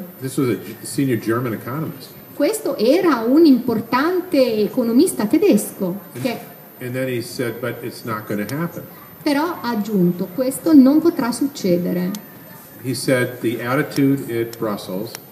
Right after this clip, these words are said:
Speaker 2: Infatti l'atteggiamento a Bruxelles
Speaker 1: "They've come too far with austerity to turn back."
Speaker 2: è, è andato troppo oltre,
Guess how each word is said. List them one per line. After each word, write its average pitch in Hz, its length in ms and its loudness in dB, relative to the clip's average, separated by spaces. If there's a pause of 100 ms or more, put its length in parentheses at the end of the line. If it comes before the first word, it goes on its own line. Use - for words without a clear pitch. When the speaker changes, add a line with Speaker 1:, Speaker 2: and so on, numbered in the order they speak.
(120)
Speaker 2:
Infatti 269 560 2
l'atteggiamento 247 1040 4
a 208 80 0
Bruxelles 196 720 -2 (240)
Speaker 1:
"They've 110 260 -4
come 120 200 0
too 165 240 8
far 120 400 2
with 110 200 2
austerity 104 640 0
to 92 160 -8
turn 98 300 -4
back." 87 220 -6 (680)
Speaker 2:
è, 285 340 -2
è 453 280 2
andato 339 460 4
troppo 330 540 8
oltre, 202 360 4